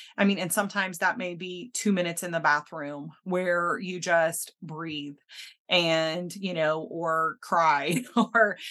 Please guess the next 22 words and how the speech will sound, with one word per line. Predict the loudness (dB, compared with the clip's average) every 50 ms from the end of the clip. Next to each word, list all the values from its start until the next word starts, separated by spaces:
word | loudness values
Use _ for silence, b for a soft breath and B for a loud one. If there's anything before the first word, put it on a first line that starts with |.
| B B _
you | -4 -2
know, | -2 -2
whatever | -4 -4 -4 -2 -2 -2 -2 -2
it | -2 -2
is | -2 -2 -4 -6
that | -8 -8 -6 -6
you | -4 -4
need | -4 -4 -6 -8 -10
to | -12 -12 -12
do | -10 -6 -4 -2 -2 -2 -2 -4 -6 -8 -10 -12 -10 -6
to, | -4 0 0 2 2 2 0 -2 -4 -2
um, | -2 -2 -2 -2 -4 -4
just | -4 -4 -4 -2
to | -4 -4
have | -6 -2 -2 0 0 0 0 -2
a | -6
little | -8 -6 -8 -10 -10
bit | -6 -4 -2 -2 -2 -4 -6
of | -8 -8 -6
a | -6 -6 -6 -6 -10
release | -12 -14 -14 -10 -8 -8 -8 -6 -8 -8 -8 -6 -8 -6 -6
and, | -6 -4 -2 -2 -2 -4 -4 -8 -10